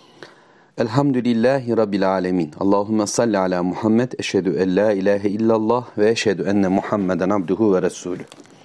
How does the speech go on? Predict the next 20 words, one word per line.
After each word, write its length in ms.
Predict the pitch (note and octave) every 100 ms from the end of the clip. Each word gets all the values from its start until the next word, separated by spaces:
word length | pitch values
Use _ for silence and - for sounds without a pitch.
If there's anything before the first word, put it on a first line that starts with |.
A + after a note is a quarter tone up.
| - - - - - - - -
Sözlerin 520 | - C#3 C3+ D3 D3
en 120 | C#3+ D3+
güzeli 380 | A2+ G2 F#2+
Allahu 320 | B2 A2+ B2 B2
Teala'nın 360 | A#2 A2 A2
kitabı 320 | - B2 A2
olan 200 | F#2+ A2
Kur'an-ı 380 | C3+ C3 A#2+ A2
Kerim. 320 | - D#2+ - -
Yolların 460 | G#2 G2+ G#2+ G#2
da 60 | G2+
en 80 | G#2+
güzeli 320 | G2+ E2 F2
Hazreti 380 | G2+ F#2+ G#2+ G#2
Muhammed 300 | F#2+ F#2 A2
sallallahu 580 | - G2+ F#2 G#2 G#2 G#2
aleyhi 280 | F#2+ F#2
ve 80 | F2
sellemin 460 | F2 F#2 E2+ G2 F2+
yoludur. 460 | E2 C#2 - -